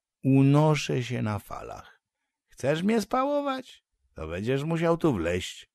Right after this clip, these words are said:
Birski popatrzył na swój czyściutki mundur i zabłocone trzcinowisko dzielące go od Jakuba.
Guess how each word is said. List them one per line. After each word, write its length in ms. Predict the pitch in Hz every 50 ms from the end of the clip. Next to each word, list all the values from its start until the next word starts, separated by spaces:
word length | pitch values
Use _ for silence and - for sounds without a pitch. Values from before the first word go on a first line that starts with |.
| _ _ _ _ _ _ _ _ _ _ _ _ _ _ -
Birski 500 | 80 76 87 90 92 90 - - - 90
popatrzył 540 | 82 98 90 - 113 104 90 - - 101 98
na 120 | 92 90
swój 280 | 85 - - 95 92 82
czyściutki 600 | - - 90 - - - 101 90 - - - 98
mundur 380 | 98 113 123 123 123 123 120 113
i 80 | 101
zabłocone 600 | 92 104 101 92 98 101 98 - - 110 104 98 85
trzcinowisko 840 | - - - - - 110 101 92 87 92 101 95 - - - 98
dzielące 460 | 87 90 87 90 87 82 78 90 85
go 140 | 76 85 85
od 120 | 78 76
Jakuba. 560 | 78 73 67 64 - - 60 55 - - -